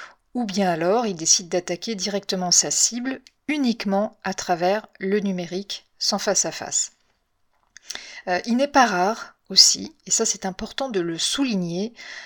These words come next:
euh, de voir, euh, d'anciennes victimes de cyberharcèlement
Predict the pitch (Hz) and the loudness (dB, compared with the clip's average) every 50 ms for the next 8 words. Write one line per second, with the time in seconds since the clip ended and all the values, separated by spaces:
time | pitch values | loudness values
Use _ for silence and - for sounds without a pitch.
0 | - - - - 185 185 175 165 160 165 202 208 196 180 247 269 269 240 226 214 | -16 -10 -6 -2 -2 -2 -2 -4 -4 -2 -2 -2 0 2 2 2 2 2 0 0
1 | 190 185 180 180 175 175 - - - 180 180 196 240 247 - - - 302 294 277 | 0 0 0 0 -4 -6 -10 -12 -14 -6 -4 -2 2 4 4 4 4 4 2 0
2 | 226 196 214 - - - - 220 202 214 247 311 302 - _ _ _ _ _ _ | -2 -2 -4 -4 -2 -2 0 0 0 -2 -4 -6 -10 -16 _ _ _ _ _ _
3 | _ 180 160 180 - - - 175 170 180 170 170 170 - - - 175 165 165 170 | _ -8 -4 0 0 0 0 2 0 0 0 -2 -2 0 0 0 0 -2 -4 -8
4 | 180 - | -8 -8